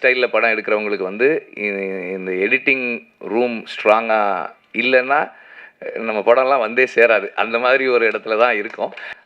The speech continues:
அ, நான் எப்போதுமே சொல்றது என்னன்னா,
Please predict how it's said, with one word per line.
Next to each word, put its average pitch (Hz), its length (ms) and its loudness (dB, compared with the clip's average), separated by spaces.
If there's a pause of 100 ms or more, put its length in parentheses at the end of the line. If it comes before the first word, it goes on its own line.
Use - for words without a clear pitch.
(120)
அ, 104 300 2
நான் 117 180 0
எப்போதுமே 165 580 0 (560)
சொல்றது 139 500 0
என்னன்னா, 113 340 -4